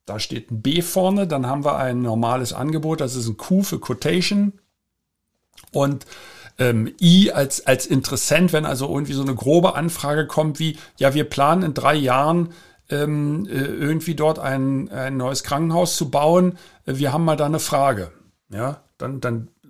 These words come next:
führt das ja zu keinem Angebot zu Beginn. Das, das geht ja erstmal so ums Grundsätzliche da.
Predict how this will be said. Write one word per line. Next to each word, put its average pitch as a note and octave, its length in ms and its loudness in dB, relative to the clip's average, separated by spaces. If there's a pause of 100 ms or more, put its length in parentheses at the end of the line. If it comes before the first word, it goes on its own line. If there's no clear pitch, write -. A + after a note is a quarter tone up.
führt - 300 -4
das B2 160 -2
ja A#2+ 120 -4
zu - 160 -6
keinem A#2+ 300 -6
Angebot B2+ 640 0
zu - 160 -8
Beginn. - 400 -12
Das, - 220 -10
das - 200 -8
geht C3+ 200 -8
ja C3+ 60 -6
erstmal C#3 280 -4
so A#2+ 120 -4
ums A2+ 180 -6
Grundsätzliche A#2 720 0
da. - 180 -12